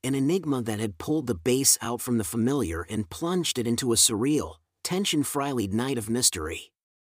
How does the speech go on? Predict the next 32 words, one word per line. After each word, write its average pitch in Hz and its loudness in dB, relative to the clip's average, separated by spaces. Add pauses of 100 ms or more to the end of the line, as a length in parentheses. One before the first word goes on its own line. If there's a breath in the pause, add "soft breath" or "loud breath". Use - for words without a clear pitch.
(460)
As 127 2
dawn 165 0
approached, 104 -2 (240)
Pierce 220 2
took 165 -2
a 120 0
final 143 0
look 135 0
at 123 -2
the 110 -2
radar 117 0
screen. 92 -2 (880)
The 117 2
realization 135 2
was 104 2
as 110 2
stark 160 2
as 127 2
the 113 0
anomaly 117 0
was 104 0
persistent, 113 2 (160)
they 143 2
were 147 2
in 143 2
uncharted 151 0
territory. 131 0 (960)
This 190 4
was 135 4
no 156 4
ordinary 131 4
occurrence, 104 2